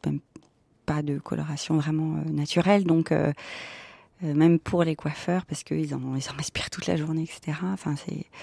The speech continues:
je, je trouve que c'est un vrai sujet, ouais. Ouais, c'est un vrai sujet pour les, les, c'est principalement les femmes. Il y a quelques hommes qui le font, mais c'est surtout pour les femmes.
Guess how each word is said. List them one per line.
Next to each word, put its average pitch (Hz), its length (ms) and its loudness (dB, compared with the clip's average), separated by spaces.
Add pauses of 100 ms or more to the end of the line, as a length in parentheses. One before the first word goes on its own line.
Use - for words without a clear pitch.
(460)
je, - 100 -10
je - 100 -2
trouve 185 140 2
que - 60 4
c'est 185 60 6
un 156 60 8
vrai 147 160 2
sujet, 160 300 0
ouais. 131 140 -2 (180)
Ouais, 160 140 6
c'est - 120 -4
un 160 60 2
vrai 160 100 0
sujet 170 220 2
pour 170 160 -2
les, 151 160 0
les, 151 240 -2 (100)
c'est - 240 -2
principalement 160 400 4
les 165 60 8
femmes. 151 180 2
Il - 40 0
y - 20 -2
a 156 160 0
quelques 160 320 0
hommes 160 180 4
qui 156 140 -2
le 156 80 2
font, 202 140 0
mais 175 120 2
c'est - 260 -4
surtout - 320 -12
pour 170 120 2
les 156 80 0
femmes. 151 180 -2